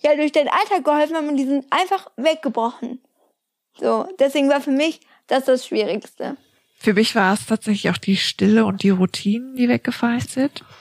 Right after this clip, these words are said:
Speaker 2: Also diese leere Wohnung, dieses, äh,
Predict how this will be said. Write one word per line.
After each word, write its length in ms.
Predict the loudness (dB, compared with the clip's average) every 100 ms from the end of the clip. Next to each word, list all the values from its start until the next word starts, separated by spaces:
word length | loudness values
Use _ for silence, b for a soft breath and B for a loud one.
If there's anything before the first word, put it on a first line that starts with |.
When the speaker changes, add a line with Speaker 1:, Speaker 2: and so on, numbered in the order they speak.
| B B -8
Speaker 2:
Also 200 | -6 -2
diese 340 | -2 2 2
leere 540 | 4 2 2 2 0 0
Wohnung, 560 | 0 -2 -6 -10 -14 -12 -6
dieses, 540 | -4 -4 -6 -12 -12
äh, 380 | -4 -2 0